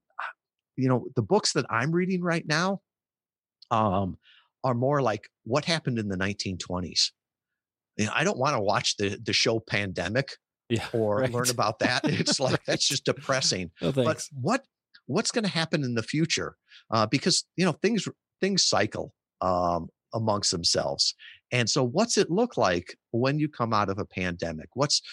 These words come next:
Speaker 1: what's the opportunity? What's the bright spots? What are the mistakes that were made that we can make sure that we don't, um,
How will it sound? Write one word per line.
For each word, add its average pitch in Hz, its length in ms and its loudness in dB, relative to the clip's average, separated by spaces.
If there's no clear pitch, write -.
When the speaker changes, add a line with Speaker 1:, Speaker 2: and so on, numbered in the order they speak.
Speaker 1:
what's 160 240 0
the 160 160 -4
opportunity? 151 680 -2
What's 135 280 0
the - 60 -4
bright 139 320 2
spots? - 420 0
What 135 340 0
are 127 200 4
the 107 260 4
mistakes 131 520 2
that - 140 2
were 107 140 2
made 107 420 0
that 120 100 4
we 120 100 -2
can 120 160 -2
make 113 160 2
sure 123 180 0
that 113 100 0
we 113 140 -2
don't, 107 400 -2
um, 87 400 -2